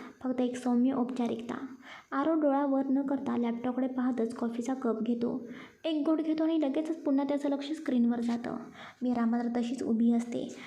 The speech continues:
काही क्षण तिचं लक्ष आता कुठेही भरकटत नाही, ना आरवकडे, ना लॅपटॉपकडे. फक्त शांततेने उभी असते.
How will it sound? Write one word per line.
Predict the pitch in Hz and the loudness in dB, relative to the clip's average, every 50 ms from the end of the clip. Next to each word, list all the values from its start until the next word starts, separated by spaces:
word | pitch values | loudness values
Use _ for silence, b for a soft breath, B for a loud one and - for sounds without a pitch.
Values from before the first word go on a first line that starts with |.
| B B - | B B -6
काही | 311 294 302 330 330 | -2 0 0 0 0
क्षण | 320 - - 285 294 311 320 320 | -2 -2 0 2 2 2 2 2
तिचं | 311 277 277 302 311 285 | 0 0 0 0 0 2
लक्ष | 277 269 277 - | 0 0 0 -2
आता | 285 269 269 285 | -2 -2 0 -2
कुठेही | 294 285 - 277 240 - 233 269 277 | -4 -2 -2 -4 -2 0 0 2 2
भरकटत | 262 269 233 240 233 247 247 254 240 | 2 2 0 0 0 0 -2 -2 0
नाही, | 254 247 240 247 247 240 B B B B B - | 0 0 2 0 0 -2 B B B B B -2
ना | 254 247 | 0 2
आरवकडे, | 233 233 233 240 233 240 240 247 269 294 285 - | 2 4 4 2 2 2 2 0 0 0 -2 -2
ना | - 330 | -2 -2
लॅपटॉपकडे. | 339 330 294 320 - - 254 247 - 240 233 - - - B B B B B B | 0 0 0 0 0 -2 -4 -2 -2 -4 -4 -4 -4 -8 B B B B B B
फक्त | - 240 - 277 | -8 -4 -2 -2
शांततेने | 262 - 240 226 226 233 240 240 240 240 247 262 | -2 0 0 0 2 0 0 0 0 2 2 2
उभी | - 220 214 220 240 233 | 2 2 2 4 4 4
असते. | 240 233 - - 247 - 269 | 4 2 -2 -4 -6 -6 -6